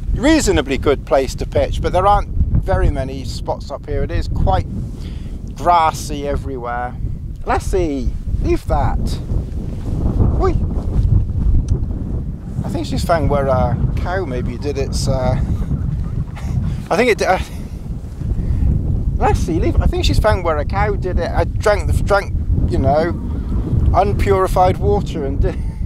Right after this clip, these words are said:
<laughs> did, did its loose business. Just, Lassie, leave it.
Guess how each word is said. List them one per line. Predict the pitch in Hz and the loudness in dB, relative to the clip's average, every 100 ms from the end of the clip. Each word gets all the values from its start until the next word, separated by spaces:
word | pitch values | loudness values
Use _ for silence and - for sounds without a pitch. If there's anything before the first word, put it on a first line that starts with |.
| - - - | -2 0 0
<laughs> | |
did, | - 208 - | 2 2 0
did | - 196 | 2 2
its | 180 | 4
loose | 185 202 - | 2 2 2
business. | - 220 - 185 180 - | 2 2 2 2 0 0
Just, | - 160 - - - - - - - - - - - - - | -2 -2 -4 -4 0 0 2 0 0 0 2 2 2 4 4
Lassie, | 240 - - 359 311 | 4 4 2 -2 -2
leave | 381 370 | 0 0
it. | 175 151 120 - | 0 0 0 0